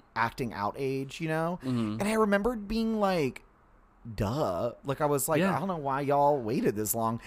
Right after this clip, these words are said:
Speaker 1: And then
Speaker 2: I
Speaker 1: when they
Speaker 2: know.
Speaker 1: did it, they were like, "We're really sorry. Here's a bunch of shit. Here's, like, let's, like, buy you a bunch of
Speaker 2: Oh.
Speaker 1: shit." And I was like, "This is lit." And then I could
Speaker 2: Yeah.
Speaker 1: sleep over at my friends'. I, my parents were really strict growing up, and I was able to, like, sleep over at friends' houses on weekday nights. I could basically go
Speaker 2: Mm-hmm.
Speaker 1: do whatever I wanted. I was like, "This is awesome." Like, I
Speaker 2: Yeah, I,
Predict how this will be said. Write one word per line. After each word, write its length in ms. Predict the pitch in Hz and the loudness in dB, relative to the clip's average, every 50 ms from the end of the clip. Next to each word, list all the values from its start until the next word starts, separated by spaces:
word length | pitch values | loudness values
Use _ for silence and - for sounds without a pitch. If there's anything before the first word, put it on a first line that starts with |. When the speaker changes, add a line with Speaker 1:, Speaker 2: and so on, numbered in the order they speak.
| - - - - - | -14 -18 -18 -8 -4
Speaker 1:
And 140 | 180 165 170 | -2 2 2
then 80 | 185 185 | 4 4
Speaker 2:
I 20 | |
Speaker 1:
when 100 | 185 196 | 4 4
they 80 | 208 208 | 4 2
Speaker 2:
know. 60 | 220 214 | 2 2
Speaker 1:
did 160 | 139 131 156 | 2 4 4
it, 100 | 196 196 | 2 2
they 80 | 214 196 | 2 2
were 120 | 190 185 | 2 2
like, 120 | 175 160 143 | 2 2 2
"We're 80 | 165 156 | 0 -2
really 300 | 139 131 135 127 160 170 | 0 -2 -2 -2 -2 -4
sorry. 360 | - - 123 110 117 123 113 | 0 0 2 2 2 0 0
Here's 180 | 120 143 139 | 0 -2 0
a 20 | 180 | 0
bunch 140 | - 196 - | -2 -2 -2
of 120 | 113 101 | -2 -2
shit. 600 | - - - - - - 117 131 127 110 101 - | -4 -6 -6 -4 -4 -2 0 0 0 -2 -2 -2
Here's, 180 | 113 147 165 190 | -2 -2 0 0
like, 120 | 220 - | -2 -4
let's, 240 | 135 123 127 135 - | -4 -6 -4 -2 -2
like, 200 | 220 196 131 98 | -2 -4 -4 -2
buy 180 | - 92 95 117 | 0 2 2 2
you 160 | 123 127 127 | 4 2 2
a 20 | |
bunch 160 | 127 127 120 117 | 4 4 2 2
of 80 | 110 98 | 2 0
Speaker 2:
Oh. 40 | |
Speaker 1:
shit." 400 | 95 - 104 110 131 123 110 104 - - - - - | -2 -2 -2 -2 0 0 -2 -2 -6 -10 -16 -8 2
And 60 | 180 | 2
I 40 | 226 | 4
was 60 | 233 | 4
like, 100 | 254 196 | 4 4
"This 140 | 202 247 262 | 2 2 2
is 140 | 320 - 220 | 0 0 0
lit." 460 | 147 123 120 143 185 175 117 - - - - - - | 0 4 6 6 6 6 6 2 -4 -12 -18 0 2
And 80 | 170 170 | 4 4
then 60 | 196 | 4
I 40 | 214 | 4
could 120 | - 262 | 4 6
Speaker 2:
Yeah. 140 | 160 160 143 | 8 8 8
Speaker 1:
sleep 160 | - 190 190 | 8 6 2
over 120 | 226 220 233 | 4 2 2
at 60 | 208 | 2
my 100 | 180 135 | 0 -4
friends'. 360 | - - - 110 131 170 165 - | -6 -6 -4 -2 -2 -2 -2 0
I, 80 | 185 165 | 0 0
my 140 | - 160 160 | 0 0 0
parents 240 | - 226 240 - | 0 0 0 0
were 100 | 311 302 | 0 0
really 200 | 247 160 156 185 165 | 0 0 0 0 -2
strict 340 | - - 139 139 - - - | -2 -2 -2 -4 -4 -2 0
growing 220 | 139 127 120 117 | 0 0 2 2
up, 140 | 117 117 - | 0 -2 -2
and 80 | 131 | -2
I 60 | 123 135 | 0 0
was 140 | 147 131 | 0 0
able 160 | 147 131 131 123 | 0 -2 0 0
to, 80 | 131 | 0
like, 180 | 123 117 117 - | 0 -2 -2 -4
sleep 220 | - - 135 - | -4 -4 -2 -2
over 120 | 127 120 113 | 0 -2 -2
at 60 | - | -2
friends' 160 | 110 98 - | -4 -8 -10
houses 280 | - - 151 180 175 185 | -6 -4 -4 -2 -2 -2
on 100 | 196 185 | -4 -4
weekday 260 | 185 185 170 196 185 180 | -4 -4 -2 -2 -2 -2
nights. 320 | 175 175 175 170 165 - - - - - | -2 -4 -4 -4 -6 -8 -12 -16 -6 -6
I 60 | 160 | -2
could 140 | 165 196 147 | -2 0 0
basically 360 | 139 131 131 - 202 214 127 | 2 0 0 -2 -4 -4 0
go 100 | 123 139 | 2 2
Speaker 2:
Mm-hmm. 40 | 135 | 2
Speaker 1:
do 80 | 147 147 | 4 2
whatever 220 | 151 147 143 143 | 2 2 4 4
I 40 | 139 | 2
wanted. 380 | 120 110 107 104 110 127 143 131 | 2 2 0 0 0 -2 -2 0
I 60 | 147 | 0
was 100 | 170 170 | 0 0
like, 120 | 170 131 | 0 0
"This 140 | 117 135 - - | 0 -2 -4 -4
is 100 | - - - | -4 -6 -6
awesome." 560 | 82 71 - - - 65 - - 62 64 - | -6 -6 -4 -6 -6 -6 -8 -12 -14 -16 -6
Like, 160 | - 127 123 110 | -4 -2 -2 0
I 100 | 110 127 | 2 2
Speaker 2:
Yeah, 160 | 196 202 - - | 2 2 2 0
I, 140 | 151 147 | -2 -2